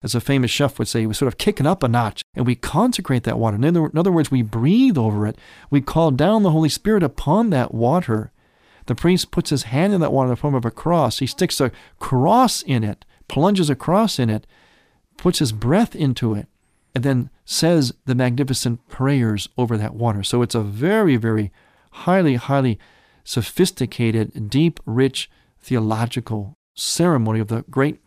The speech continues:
consecration of water. Then we have another custom. Since God has sanctified all water by entering into it in the person of Jesus Christ at his baptism in the Jordan,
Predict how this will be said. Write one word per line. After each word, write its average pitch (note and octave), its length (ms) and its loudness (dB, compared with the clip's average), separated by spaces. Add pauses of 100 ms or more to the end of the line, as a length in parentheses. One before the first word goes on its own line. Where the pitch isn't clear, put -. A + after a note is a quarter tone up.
consecration B2+ 680 -2
of G#2 120 -4
water. A#2 400 -2 (200)
Then D3+ 420 2
we D3+ 80 4
have D3+ 100 2
another G#3 180 2
custom. - 540 -8 (180)
Since C#3+ 220 0
God E3+ 280 4
has C3+ 120 2
sanctified A#2+ 560 0
all A#2+ 440 0 (280)
water B2 640 0
by A#2 160 -2
entering A#2+ 300 0
into C3 200 2
it A#2 40 2
in B2+ 60 -2
the A#2 120 -2 (140)
person B2 260 0
of A2 60 -2
Jesus G#2 300 -2
Christ A#2 420 -2
at A2 60 -4
his G2+ 120 -6
baptism A#2 500 -4
in A2+ 40 -2
the A2 60 -4
Jordan, A2 520 -4